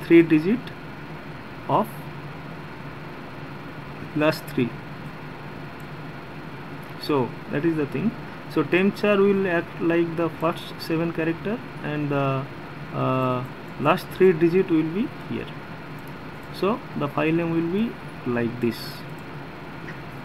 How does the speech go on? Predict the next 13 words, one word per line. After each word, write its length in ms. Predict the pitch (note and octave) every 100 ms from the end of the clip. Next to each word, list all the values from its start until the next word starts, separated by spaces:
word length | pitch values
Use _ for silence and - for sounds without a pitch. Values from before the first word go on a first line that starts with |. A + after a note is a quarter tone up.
| - - -
Now 300 | C#3+ F3+ A3
since 360 | - F3 F3 E3
we 100 | E3
created 460 | E3 D3+ D#3 E3
the 80 | D#3+
file 240 | D3+ C3+ D3+
name, 280 | F3 G#3+
now 160 | D#3 D3
we 240 | C#3+ C#3
have 160 | C#3+ C#3
to 100 | F#3
initiate 560 | G#3 C#3+ C#3+ D3 C#3+ C#3
the 180 | E3